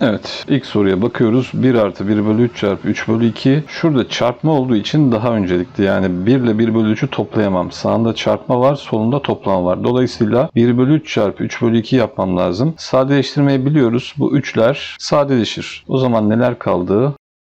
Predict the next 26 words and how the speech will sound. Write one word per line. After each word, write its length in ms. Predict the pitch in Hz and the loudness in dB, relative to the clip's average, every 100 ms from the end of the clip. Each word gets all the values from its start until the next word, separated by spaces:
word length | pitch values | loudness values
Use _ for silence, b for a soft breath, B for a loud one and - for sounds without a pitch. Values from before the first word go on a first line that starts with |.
| _ _ _ - | _ _ _ -6
Bir 240 | 98 139 | 0 2
artı 320 | 139 123 123 | 2 0 2
bir 180 | 123 113 | 2 4
bölü 200 | 110 104 | 2 2
iki 140 | - | -2
kaldı. 400 | - 98 92 - - - | -4 -2 -2 -4 -8 -4
Pratik 400 | 135 131 135 - | 0 0 -2 -2
toplamayı 580 | 131 - 113 107 95 95 | -4 0 0 2 0 0
biliyoruz. 540 | 123 123 120 120 - 123 | 2 2 2 -2 -4 0
Bu 260 | 131 131 131 | 2 2 0
dört 260 | 135 135 | 0 0
işlem 320 | 113 - 110 104 | -4 -2 -2 0
alıştırmalarının 680 | 104 - 110 107 107 117 - | -2 -2 0 0 0 0 0
altyapısını 640 | 123 - 123 - - 107 | -2 0 -4 -4 -2 -2
çok 260 | 104 127 - | 0 -4 -6
sağlam 500 | - 107 107 123 110 | -2 0 2 0 0
bir 40 | |
şekilde 380 | - 95 95 92 | -2 -2 -2 -2
attık. 680 | - 117 - - 135 - - - | -2 -2 -2 -4 -4 -4 -14 -6
İki 220 | 127 131 | -2 0
kere 280 | 117 104 90 | 2 2 0
bir, 140 | 95 120 | -2 -2
iki, 320 | 107 101 104 | -2 -2 0
bir 180 | 110 101 | 0 2
daha 200 | 107 139 | 0 2
üç. 460 | 110 - - - | -2 -4 -14 -14